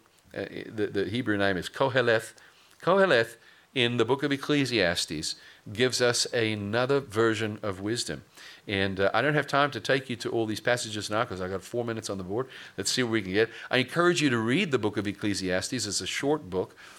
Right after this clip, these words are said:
and, uh, but read it after you've read the book of Proverbs. And, uh, and read it with this in mind, that it's teaching you something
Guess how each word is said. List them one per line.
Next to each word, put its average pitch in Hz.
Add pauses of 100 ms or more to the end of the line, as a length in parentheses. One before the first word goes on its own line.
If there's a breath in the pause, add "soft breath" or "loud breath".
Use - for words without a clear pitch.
(140 loud breath)
and, 104
uh, 101 (100)
but 123
read 151
it 185 (240)
after 170
you've 151
read 151
the 143
book 139
of 135
Proverbs. 151 (1700 loud breath)
And, 113
uh, 120
and 120
read 156
it 190
with 143
this 127
in 131
mind, 135
that 95
it's 117
teaching 143
you 147
something 135